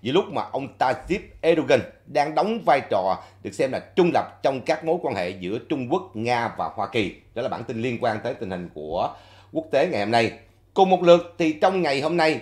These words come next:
à, Nghị viện của Đan Mạch đã lên tiếng thúc giục là xóa bỏ trang mạng TikTok trong vấn đề lo ngại về, à, an toàn không gian mạng. Bản tin từ Copenhagen,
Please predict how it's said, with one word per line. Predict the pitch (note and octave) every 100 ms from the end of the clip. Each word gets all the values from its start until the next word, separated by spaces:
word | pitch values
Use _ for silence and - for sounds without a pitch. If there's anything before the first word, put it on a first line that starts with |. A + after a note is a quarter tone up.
| -
à, | D2+ A#2
Nghị | C3+ B2 D3+
viện | B2 A#2+ C3
của | A2+ D#3+
Đan | D3+ C#3
Mạch | G#2+ -
đã | A2
lên | D3+ C3
tiếng | D#3+ F3+
thúc | A3 G3
giục | B2 G2
là | A2+ G2 - -
xóa | D#3 F#3 A3+ F3
bỏ | E2+ A#2 -
trang | - B2
mạng | G#2+ F2+ A2
TikTok | - A3 F3+ E3+ E3+ -
trong | C3+
vấn | B2+ D#3
đề | G#2+ F#2 - -
lo | A#2+ D3
ngại | C#3+ G2 G2+
về, | G2 G2+ F#2+
à, | F#2 F2+ - _
an | - C#3+ C3
toàn | A2+ F#2
không | - C3+
gian | B2+
mạng. | G#2+ F#2 G#2 - _ -
Bản | - B2+ F3+
tin | G3 F3 E3+
từ | C#3
Copenhagen, | G#2+ D#3 D3+ B2+ C#3 C#3 D3